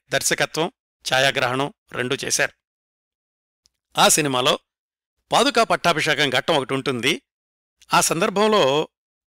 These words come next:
కరువు పొలాల్లో వరికంకులు వర్షంలాగా కురవడం అనే దృశ్యాన్ని అద్భుతంగా చిత్రీకరించారు రామనాథ్ గారు. దానికోసం ఆయన ఏం చేశారంటే, మొట్టమొదటిసారిగా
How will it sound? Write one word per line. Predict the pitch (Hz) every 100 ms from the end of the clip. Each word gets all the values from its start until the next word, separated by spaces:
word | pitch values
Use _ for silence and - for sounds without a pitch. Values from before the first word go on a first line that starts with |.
| -
కరువు | 156 185 247 269
పొలాల్లో | 190 180 175 175 214
వరికంకులు | 135 156 220 220 202 190
వర్షంలాగా | 131 143 - 214 196 175 165 170 -
కురవడం | - 170 165 143 - _ -
అనే | 143 151
దృశ్యాన్ని | 123 139 185 202 180 -
అద్భుతంగా | 160 170 190 226 202 175
చిత్రీకరించారు | 160 - 147 147 131 - 156 151 -
రామనాథ్ | 123 135 127 131 131
గారు. | - _ _ _ _ _ _ -
దానికోసం | 131 - 170 202
ఆయన | 147
ఏం | 139 180
చేశారంటే, | 165 151 120 110 139 - _ _ _ _ -
మొట్టమొదటిసారిగా | 117 123 214 220 175 143 117 117 151